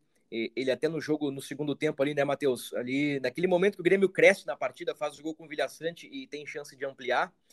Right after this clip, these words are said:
ah, o Gustavo Nunes, nas costas do Bustos, pegou o Vitão no mano a mano em alguns momentos e o Inter teve dificuldades. Mas, assim, na construção de jogo, eh, o Robert Renan agrega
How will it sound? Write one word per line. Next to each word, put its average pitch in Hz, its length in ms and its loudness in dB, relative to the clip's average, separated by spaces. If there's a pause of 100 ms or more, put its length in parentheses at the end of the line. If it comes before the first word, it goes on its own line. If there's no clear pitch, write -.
(420)
ah, 120 720 0
o 139 80 -6
Gustavo 135 400 -4
Nunes, 160 500 -2
nas 139 240 -4
costas 170 380 2
do 156 100 -2
Bustos, 160 420 0
pegou 156 280 0
o - 20 0
Vitão 156 280 0
no 165 60 -4
mano 156 200 2
a 151 40 2
mano 160 220 0
em - 20 6
alguns 170 280 -2
momentos 165 440 0
e 180 40 -12
o - 20 -12
Inter 175 160 -2
teve 175 180 -2
dificuldades. 165 640 4 (380)
Mas, 139 160 -4
assim, 160 180 -10
na 147 100 -4
construção 175 580 -4
de 165 100 -8
jogo, 151 440 -2 (380)
eh, 123 140 0
o 135 200 -4
Robert 175 400 0
Renan 147 480 0
agrega 127 640 0